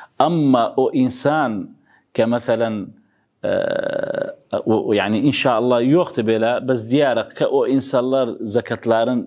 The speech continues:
çıxartmadılar. Məsələn, vaxtı da gəldi. İndi fürsətdir, sən o yanlış, e,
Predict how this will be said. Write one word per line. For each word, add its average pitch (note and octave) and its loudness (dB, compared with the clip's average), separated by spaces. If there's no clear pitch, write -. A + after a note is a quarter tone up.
çıxartmadılar. B2+ -2
Məsələn, A2 -2
vaxtı A#2+ 0
da C3 2
gəldi. B2 0
İndi D#3+ 2
fürsətdir, E3+ -2
sən D3 0
o F3 2
yanlış, C3+ 0
e, B2 2